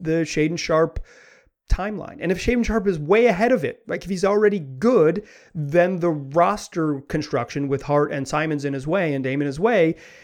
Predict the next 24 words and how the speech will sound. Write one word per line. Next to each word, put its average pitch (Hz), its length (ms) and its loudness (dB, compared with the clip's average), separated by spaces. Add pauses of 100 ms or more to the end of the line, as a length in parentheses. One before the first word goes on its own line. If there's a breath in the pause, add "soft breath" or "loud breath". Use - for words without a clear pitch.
(140)
doesn't 156 300 4
necessarily 123 500 -8
get - 240 -10
there. - 240 -12
I, - 220 0
I - 160 2
think - 580 -2
Sharpe 202 420 -2 (160)
c-, 370 100 -4
could 185 280 0
potentially 160 540 -4
be 143 240 0
a 120 240 -2
small 139 240 -2
forward 151 360 -2
in 185 100 -4
the 196 40 -4
league, 254 320 -6 (300 loud breath)
um, 135 200 -2
just 143 180 -6
'cause 147 120 -4
of 131 60 -4
his 131 120 -6
size, 151 400 -2